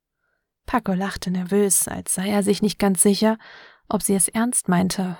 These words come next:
oder nur eine merkwürdige Art von Humor besaß. „Er lässt uns immer Schleier tragen.“ Inea zupfte an dem rot gefärbten Tuch, das inzwischen um ihren Hals hing.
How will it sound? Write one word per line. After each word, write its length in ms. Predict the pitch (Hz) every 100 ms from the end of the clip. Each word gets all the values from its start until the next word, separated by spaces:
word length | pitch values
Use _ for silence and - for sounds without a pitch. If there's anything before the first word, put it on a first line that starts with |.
| -
oder 220 | 190 185
nur 180 | 190 202
eine 220 | 185 185
merkwürdige 640 | 185 214 202 190 185 185
Art 180 | 190 196
von 240 | - 180
Humor 340 | 190 185 202 220
besaß. 560 | 180 175 170 170 - - _ _ _ _ _ _ _ _ _ _
„Er 200 | - 233
lässt 240 | 240 - 247
uns 160 | 226
immer 260 | 254 277 311
Schleier 440 | - 190 180 175
tragen.“ 500 | - 196 180 180 175 - _ _ _ _ _ _ _ _
Inea 460 | 202 180 196 180 165
zupfte 400 | 214 - - 185
an 120 | 175
dem 160 | 175
rot 300 | 170 190 214
gefärbten 560 | - - 202 190 - 190
Tuch, 320 | - 214 208
das 220 | - 208
inzwischen 520 | 247 240 - 214 220 208
um 120 | 208
ihren 340 | 214 247 240
Hals 260 | 214 190 -
hing. 300 | 180 170